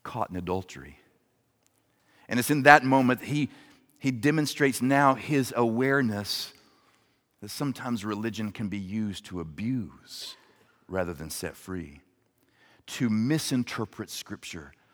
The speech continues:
and manipulate it for power and for control. And he says to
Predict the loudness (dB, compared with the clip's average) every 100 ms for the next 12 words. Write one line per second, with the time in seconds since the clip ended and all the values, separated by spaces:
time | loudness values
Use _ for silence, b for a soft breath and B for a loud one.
0 | b b -4 -2 -4 -4 0 0 0 -2
1 | -2 -2 -2 -2 -6 -6 -6 -4 -2 0
2 | 2 0 -6 -12 B B B -6 -2 0
3 | 0 -2 -6 -6 -4 -2 -2 -2 -6 -12
4 | -20 _ b b b b -14 -6 -4 -4
5 | -6 -10 -12 -12 -10 -10 -12